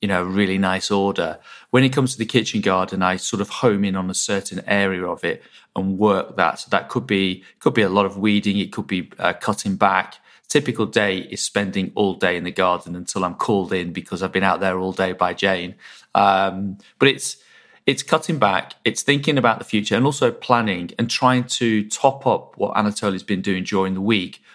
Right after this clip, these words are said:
But also, I don't want to disturb what he's doing. I don't want to sort of take over because I'm not there all the time. I think for me, it's really important that I skirt around the outside of it. And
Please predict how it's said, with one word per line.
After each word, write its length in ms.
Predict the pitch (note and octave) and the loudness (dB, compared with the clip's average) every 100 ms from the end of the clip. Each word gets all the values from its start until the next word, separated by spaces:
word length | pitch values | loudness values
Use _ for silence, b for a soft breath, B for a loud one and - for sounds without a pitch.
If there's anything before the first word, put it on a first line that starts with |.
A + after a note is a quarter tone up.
| b | b
But 100 | - | 2
also, 480 | B2+ C3 A#2+ G#2+ G2+ B B B B | 4 4 2 2 -2 B B B B
I 80 | - | -2
don't 200 | B2+ A#2+ | 2 2
want 180 | A2 A2+ | 2 -2
to 80 | - | -4
disturb 600 | G#2+ - - A#2+ G#2 G2 | -6 -6 0 2 2 0
what 160 | - - | -4 -2
he's 160 | G2+ | -2
doing. 360 | - F#2+ F2 F#2 | 0 0 0 0
I 60 | |
don't 200 | F#2+ G#2+ | 2 2
want 180 | G2 G#2 | 2 -2
to 100 | - | -2
sort 200 | - G#2 | -6 -4
of 220 | F#2+ - - b b | -6 -8 -20 b b
take 320 | - A#2+ G#2 | -4 -2 0
over 380 | A2 G2+ G2 F2+ | 2 2 2 -4
because 340 | - - - A#2+ | -6 -4 -2 0
I'm 140 | A2+ | 2
not 180 | A#2 - | 2 2
there 220 | G#2+ G#2 | 2 2
all 120 | G#2 | 0
the 80 | F#2+ | -2
time. 460 | - G#2+ G2+ B2 B2+ B B - | -2 0 2 0 -8 B B -6
I 80 | G2+ | -2
think 160 | A2 | -2
for 120 | G#2 | 0
me, 120 | G#2 A2 | 2 2
it's 120 | G2 | 2
really 160 | G#2+ | 0
important 560 | G2+ F#2 A2 G2+ - G2 | -2 -2 -2 -2 -4 -4
that 100 | G2 | 0
I 240 | G2 F#2+ - b b b | 2 0 -6 b b b
skirt 500 | - - - A#2+ A2+ | -8 -4 2 2 2
around 220 | A2+ G#2+ G#2 | 0 0 2
the 60 | |
outside 520 | G2+ F#2+ - G#2 G2+ | 0 -2 0 0 0
of 120 | F#2 F2+ | -2 -4
it. 240 | E2+ - | -4 -4
And 260 | G2+ F#2+ F#2 | -8 -6 -4